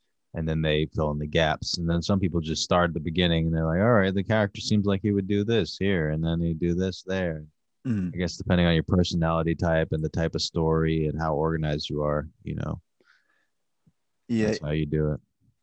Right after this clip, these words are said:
Speaker 2: I, I think that with a lot of creative projects, 'cause I was,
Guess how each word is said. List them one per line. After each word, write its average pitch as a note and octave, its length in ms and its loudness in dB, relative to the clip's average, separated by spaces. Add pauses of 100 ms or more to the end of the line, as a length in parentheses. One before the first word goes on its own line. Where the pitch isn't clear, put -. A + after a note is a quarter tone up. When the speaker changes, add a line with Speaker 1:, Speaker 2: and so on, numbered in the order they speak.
(640)
Speaker 2:
I, E3 220 -2
I F#3 40 -2
think A#3+ 180 -4
that D#3 260 -4
with B2+ 160 -8
a C#3+ 100 0
lot E3+ 220 -2
of D3 200 -8
creative C#3 360 -6
projects, G#2 640 -6
'cause C#3+ 140 -4
I D#3 60 0
was, E3 340 -6